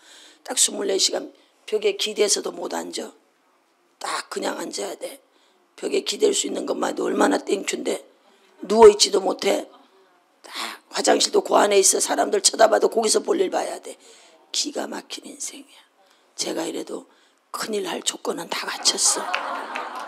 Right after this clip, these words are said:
큰일 하는 사람은 감옥에도 가야지, 병원에도 가야지,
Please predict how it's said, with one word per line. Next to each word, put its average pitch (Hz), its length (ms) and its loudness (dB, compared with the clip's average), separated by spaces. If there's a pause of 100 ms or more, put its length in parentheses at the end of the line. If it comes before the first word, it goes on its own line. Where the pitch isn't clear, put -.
(380)
큰일 190 260 4
하는 185 220 2
사람은 180 420 0
감옥에도 185 520 0
가야지, 165 440 -6 (1000)
병원에도 180 560 4
가야지, 220 520 -6